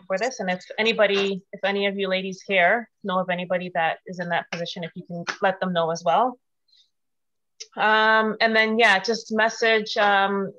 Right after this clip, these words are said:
either admin or artists at mall of the arts dot com if you have any other questions or need to get a hold of Robin or,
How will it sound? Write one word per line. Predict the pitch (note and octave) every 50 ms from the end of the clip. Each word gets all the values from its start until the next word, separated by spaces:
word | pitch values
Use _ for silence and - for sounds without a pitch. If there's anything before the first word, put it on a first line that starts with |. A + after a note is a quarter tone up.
| -
either | G#3 A3+ A3+ - A3+ - -
admin | G3+ G3+ G#3+ G#3+ A3 A#3 B3 C4 C4 C4+ C4 A#3 - - -
or | - G#3+ G3+ F#3+ - -
artists | G3+ G#3+ G#3+ A3 A3 - - -
at | G#3 G3+ - - _ _ _ _ _ _ -
mall | G#3 G3+ F#3+ G3 G#3 G#3
of | F#3+
the | G#3 G3+
arts | - F#3 G3 F#3+ - -
dot | F#3+ F3 - - -
com | F3+ F3 G3+ A3+
if | G#3+ A3
you | F#3+ F3+
have | F3+ F3+ F3 E3+ - _ - -
any | F#3 F#3 F3+ F#3 F3+
other | F3+ F3+ F3+ F3 F3 -
questions | G3 F#3+ G3 - - - G3 G3+ G3+ G3+ F#3+ F3+
or | F3+ F3+ F3+ F3 E3+ F3 F3+ F3+ _ _ _ - - - - - _ -
need | G#3 G3
to | - G#3+
get | G3+ G3 G3
a |
hold | F#3 G3+ F#3+ F#3
of | F#3+ F3+ F3+
Robin | A3+ A#3 A#3+ B3 A#3+ B3 B3 A#3+ A#3+ A#3+ A#3+ A#3+ A#3+
or, | A3+ - A3 G#3 G3 F#3+ F#3+ F#3+ F#3 F#3+ F#3+ G3 F#3